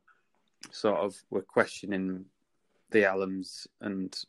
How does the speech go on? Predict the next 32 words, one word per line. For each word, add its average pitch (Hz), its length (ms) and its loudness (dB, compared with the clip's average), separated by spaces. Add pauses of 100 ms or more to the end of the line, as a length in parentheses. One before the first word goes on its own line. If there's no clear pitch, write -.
(180)
and 101 200 -4
perhaps - 320 -2
the 95 120 0
chap - 260 2
you 98 80 2
mentioned, 98 340 2
Lee 95 120 4
Danborough's 98 520 4
tactics - 840 -4 (260)
in, 101 240 -2
in 98 60 -4
terms 98 360 2
of 92 60 -6
signings 95 600 2
last 101 280 -2
season. - 440 -6 (1120)
But - 180 4
I - 40 0
think 113 280 6 (180)
longer 110 360 4
term, - 560 -4 (500)
their 104 160 2
priorities 104 760 0
were 95 80 -4
getting 101 280 0
all 101 200 0
these 98 360 -2 (920)
big 107 220 2
earners 98 680 -2 (640)
like - 180 -4
Stewart 104 640 0 (360)
and, 98 360 -4